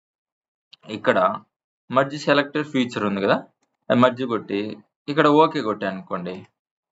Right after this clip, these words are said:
ఈ రెండు అనేది మళ్ళీ మర్జ్ అయిపోతాయి. ఈ విధంగా ఏరియా అడ్జస్ట్‌మెంట్, స్ప్లిట్టింగ్, పాలిగాన్,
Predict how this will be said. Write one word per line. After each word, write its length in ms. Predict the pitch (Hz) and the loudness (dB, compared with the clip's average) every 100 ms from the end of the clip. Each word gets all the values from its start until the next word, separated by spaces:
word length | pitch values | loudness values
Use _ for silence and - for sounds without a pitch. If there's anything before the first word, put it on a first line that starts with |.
| 143 | 0
ఈ 40 | 135 | 2
రెండు 200 | 131 123 | 4 2
అనేది 260 | 104 107 170 123 | 2 0 -2 -2
మళ్ళీ 200 | 110 156 117 | -2 -4 -4
మర్జ్ 180 | 92 - | -4 -4
అయిపోతాయి. 420 | 85 87 90 - - _ _ _ _ - | -6 -6 -12 -12 -20 _ _ _ _ -4
ఈ 40 | 113 104 | 2 2
విధంగా 340 | 107 123 131 269 - _ _ _ 107 110 | 4 4 2 0 -4 _ _ _ 0 2
ఏరియా 220 | 117 117 104 | 4 4 2
అడ్జస్ట్‌మెంట్, 640 | 110 110 117 117 117 160 254 - _ _ _ _ _ _ _ - | 0 -6 -2 0 0 2 0 -2 _ _ _ _ _ _ _ -6
స్ప్లిట్టింగ్, 580 | 123 120 - 135 147 302 - _ _ _ _ _ _ _ - | -4 -2 0 0 2 0 -2 _ _ _ _ _ _ _ 4
పాలిగాన్, 500 | 107 113 123 127 147 | 6 4 0 -6 -8